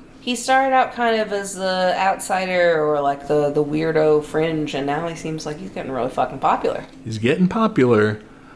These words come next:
Speaker 2: but that's, like, in
Speaker 1: Within
Speaker 2: Georgia
Speaker 1: local.
Speaker 2: and in the, like, Bolshevik, like, you know, within
Speaker 1: Yeah.
Speaker 2: their faction. But yeah, mm-hmm. He's, he's the big guy in Georgia at that time. But he's weird because he's doing this Bolshevik thing. They're
Speaker 1: Mm-hmm.
Speaker 2: like,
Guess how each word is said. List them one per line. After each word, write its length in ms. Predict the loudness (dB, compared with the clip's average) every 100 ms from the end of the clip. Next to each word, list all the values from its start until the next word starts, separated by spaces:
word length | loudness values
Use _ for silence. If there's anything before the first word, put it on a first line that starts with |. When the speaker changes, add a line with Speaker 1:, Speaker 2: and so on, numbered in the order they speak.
| -20 -6
Speaker 2:
but 240 | -2 0
that's, 340 | 0 -2 0 0
like, 260 | 2 0 -6 -20 -20 -6
in 480 | 2 4 6 6 6
Speaker 1:
Within 20 |
Speaker 2:
Georgia 520 | 6 6 6 6 6 4
Speaker 1:
local. 240 | 2 0
Speaker 2:
and 220 | 0 0 0
in 340 | 2 4 4
the, 120 | 4 2
like, 360 | 0 -4 -2
Bolshevik, 840 | 0 0 0 -2 -2 -2 -6 -12 -8
like, 160 | -8 -4
you 80 | -2
know, 120 | 0
within 300 | 0 2 2
Speaker 1:
Yeah. 60 | 4
Speaker 2:
their 140 | 2
faction. 500 | 0 -6 -6 -10 -8 -2
But 100 | 2
yeah, 180 | 2 -2 -2
mm-hmm. 200 | 2 2 0 -14 -16
He's, 260 | -2 -2 0
he's 420 | 0 0 0 -6 -8
the 220 | -4 0
big 240 | 0 2
guy 240 | 2 2 2
in 120 | 2
Georgia 380 | 4 2 2 -4
at 120 | -4
that 180 | -4 -4
time. 320 | -8 -8 -12 -18 -20 -20 -20 -20 -20 -20 -20 -16 -2
But 120 | 0
he's 120 | 2
weird 460 | 4 6 6 6 4
because 380 | 0 0 -2 0
he's 180 | -2 0
doing 220 | 0 0
this 180 | -2 -2
Bolshevik 440 | 0 0 -2 -12
thing. 100 | -8 -6
They're 160 | -2
Speaker 1:
Mm-hmm. 60 | 0
Speaker 2:
like, 260 | 0 -2